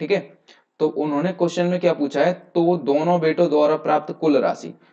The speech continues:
कुल राशि को बोले तो तीस हजार ये और तीस हजार ये, तो साठ हजार आंसर हो जाएगा। Option number बी एकदम correct answer है। ठीक है,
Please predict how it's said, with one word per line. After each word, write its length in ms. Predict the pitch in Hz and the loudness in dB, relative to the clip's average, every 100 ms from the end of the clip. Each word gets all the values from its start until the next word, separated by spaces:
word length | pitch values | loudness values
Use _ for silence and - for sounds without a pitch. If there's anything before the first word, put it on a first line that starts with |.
| _ - | _ 0
कुल 160 | 180 | 4
राशि 400 | 196 180 175 180 | 6 6 4 0
को 200 | 175 175 | -2 0
बोले 260 | 160 165 175 | 0 2 2
तो 160 | 175 123 | 2 -6
तीस 300 | 143 160 156 | -6 -6 0
हजार 180 | 147 | 2
ये 140 | 143 180 | 4 2
और 100 | 170 | 0
तीस 280 | - 143 139 | 0 -4 0
हजार 140 | 143 | 2
ये, 120 | 135 | 2
तो 160 | 175 151 | 0 -4
साठ 280 | - 135 131 | 0 0 2
हजार 200 | 131 123 | -2 -4
आंसर 300 | 113 107 110 | -6 -8 -8
हो 60 | |
जाएगा। 280 | 117 160 175 - | -4 -4 -6 2
Option 280 | 147 - 170 | 2 2 -2
number 280 | 156 151 151 | -2 -2 -2
बी 280 | 127 143 | -4 0
एकदम 280 | 147 123 120 | 0 0 -2
correct 280 | 113 147 175 | 0 -2 -2
answer 300 | 180 180 175 | -4 -2 -2
है। 120 | 175 - _ - - _ - | -2 -10 _ -20 -20 _ 0
ठीक 120 | |
है, 100 | 185 | 4